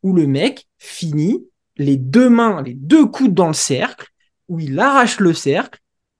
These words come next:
Pourquoi on n'a pas ça ? Pourquoi on lui donne des ballons aussi hauts, aussi loin ? Pourquoi le mec fait pas son basket ? Encore une fois, c'est le même truc que Fournier. Il ne joue pas son jeu.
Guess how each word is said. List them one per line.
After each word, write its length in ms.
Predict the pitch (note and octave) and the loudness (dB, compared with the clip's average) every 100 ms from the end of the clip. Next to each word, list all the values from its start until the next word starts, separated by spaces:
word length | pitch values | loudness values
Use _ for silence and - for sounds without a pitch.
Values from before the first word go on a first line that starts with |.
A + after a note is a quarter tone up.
| _ | _
Pourquoi 300 | - - B3 | -20 -16 -10
on 40 | D4 | -8
n'a 100 | D4 | -6
pas 120 | E4 | -6
ça ? 260 | C4+ G3+ _ _ _ _ | -6 -8 _ _ _ _
Pourquoi 440 | - E3 - A3+ E4 | -10 -10 -4 -2 0
on 40 | |
lui 100 | G#3+ | -2
donne 220 | E3 E3+ | 0 -2
des 100 | D#3 | 0
ballons 280 | D3+ D#3 D3+ C#3+ | 0 0 -2 -6
aussi 400 | C3 - C3+ - | -8 -8 -10 -2
hauts, 260 | E3 C4+ - _ _ _ - | 0 0 -6 _ _ _ 0
aussi 420 | C4 B3+ - A3 | 0 0 -2 0
loin ? 520 | G#3 G3+ F#3+ G#3+ E4+ _ _ _ _ _ _ _ - | 2 4 4 2 -2 _ _ _ _ _ _ _ -16
Pourquoi 240 | A3+ D4+ | -8 -2
le 80 | F4+ | 0
mec 280 | C#4 D4 - - | 0 -4 -16 -20
fait 440 | - - C4 - _ _ _ _ - | -10 -6 -6 -8 _ _ _ _ -6
pas 180 | B3+ | -4
son 160 | C4+ - | -4 -6
basket ? 520 | E4 E4 G3+ G3 - - | -6 -4 -4 -4 -8 -4
Encore 320 | F3+ G#3+ G#3 | 0 2 2
une 80 | G3 | 2
fois, 260 | F#3+ G3 - _ | 0 -4 -6 _
c'est 220 | - - D3 | -12 -6 -2
le 60 | |
même 260 | D3+ A3+ C4+ | 0 0 -2
truc 180 | - A3 | -4 -2
que 120 | G#3 | -2
Fournier. 400 | - D3+ C3+ F#3+ _ _ _ | -2 -4 -6 -6 _ _ _
Il 340 | F#3 F#3 E3+ | -6 -4 -2
ne 120 | D#3 C#3 | -2 -2
joue 200 | B2+ B2 | -6 -10
pas 380 | D3 G#3+ - _ | -6 -6 -8 _
son 360 | - - E4 F4+ | -20 -12 -8 -6
jeu. 320 | F3+ D#3 C#3 | -4 -4 -6